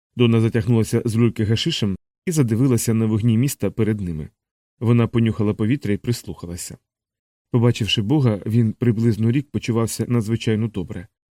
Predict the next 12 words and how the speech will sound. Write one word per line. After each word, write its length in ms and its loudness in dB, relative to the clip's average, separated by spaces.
А 100 2
тоді 240 -2
зненацька 460 2
йому 180 2
стало 280 2
дуже 240 0
погано, 420 -8
гірше, 420 0
ніж 280 2
будь-коли 420 -2
до 120 -4
цього. 380 -12